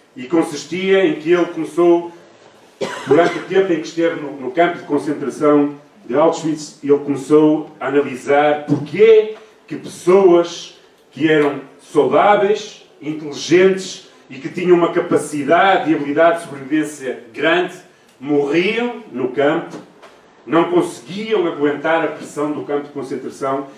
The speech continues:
enquanto outros, que aparentemente eram mais fracos e não tinham tanta habilidade nem tanta inteligência,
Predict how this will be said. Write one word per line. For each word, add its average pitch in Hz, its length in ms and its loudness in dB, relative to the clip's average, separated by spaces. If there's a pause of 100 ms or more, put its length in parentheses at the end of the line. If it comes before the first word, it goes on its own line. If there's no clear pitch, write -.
(120)
enquanto 151 760 -2
outros, 170 560 4
que - 140 -4
aparentemente 160 560 0
eram 151 140 2
mais 143 200 0
fracos - 800 -10 (600)
e 120 60 -12
não 147 180 -2
tinham 147 240 -6
tanta 160 240 -2
habilidade 143 680 0
nem 131 80 -6
tanta 147 220 -2
inteligência, 123 920 -2